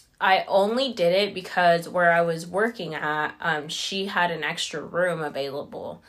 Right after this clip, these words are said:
um, for rent, and it was really cheap. It was a hundred twenty-five a week, and I was like, "You know what? If I'm gonna do it, like, I feel like this is the place for me to start." And I felt really comfortable with her, and, like, I had already known her, so I felt like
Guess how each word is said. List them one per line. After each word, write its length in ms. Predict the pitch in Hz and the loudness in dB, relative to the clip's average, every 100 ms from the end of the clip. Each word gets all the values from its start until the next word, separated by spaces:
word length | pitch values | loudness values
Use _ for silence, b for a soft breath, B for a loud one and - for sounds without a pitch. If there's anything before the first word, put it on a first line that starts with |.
| B B B B - | B B B B -4
um, 400 | 170 156 147 147 | -2 0 -2 -2
for 160 | 151 | -2
rent, 540 | 147 202 185 160 170 - | 4 4 4 0 -8 -6
and 220 | 175 170 | -4 -2
it 80 | 170 | -2
was 220 | 180 175 | -4 -6
really 260 | 185 196 233 | -4 -4 -4
cheap. 360 | - 180 175 | -6 -8 -8
It 40 | - | -6
was 160 | 175 | -6
a 60 | 175 | -6
hundred 300 | 180 165 175 | -6 -6 -6
twenty-five 380 | 185 180 175 180 | -8 -6 -4 -4
a 60 | 185 | -4
week, 460 | 165 156 151 - - | -6 -10 -10 -16 -12
and 380 | 160 156 156 160 | -8 -8 -8 -6
I 60 | |
was 140 | 156 160 | -6 -6
like, 200 | 160 160 | -8 -8
"You 80 | 170 | -6
know 120 | 175 | 0
what? 280 | 185 185 - | 2 2 0
If 180 | 170 165 | -2 -2
I'm 220 | 160 175 | -2 -2
gonna 260 | 196 196 190 | -2 -4 -6
do 260 | 156 156 | -10 -2
it, 160 | 165 - | -2 -2
like, 140 | 165 151 | -2 -4
I 60 | |
feel 180 | 151 165 | -4 -4
like 180 | 160 160 | -4 -4
this 200 | 156 160 | -8 -8
is 100 | 165 | -10
the 80 | 156 | -8
place 300 | 180 156 - | -6 -6 -8
for 100 | 160 | -10
me 140 | 151 | -8
to 100 | 147 | -8
start." 640 | - - 143 170 294 - _ B B B B | -8 -4 0 2 0 -2 _ B B B B
And 100 | 202 | 2
I 120 | 214 | 2
felt 240 | 226 240 247 | 4 4 4
really 240 | 269 254 | 2 0
comfortable 560 | - 196 196 202 196 196 | 0 -2 -2 -2 0 2
with 140 | 196 | 0
her, 500 | 202 196 190 185 175 | 4 4 6 4 0
and, 420 | 170 170 165 165 160 | -2 -2 -2 -2 -4
like, 180 | 160 | 0
I 160 | 165 170 | 2 2
had 200 | 190 185 | 4 4
already 380 | 180 185 190 185 | 4 2 -2 -6
known 320 | 160 160 165 | -6 -6 -6
her, 340 | 170 160 160 160 | -4 -2 -4 -4
so 200 | 165 151 | -2 2
I 160 | 160 | 2
felt 240 | 165 165 156 | 0 -4 -2
like 300 | 160 156 | -4 -6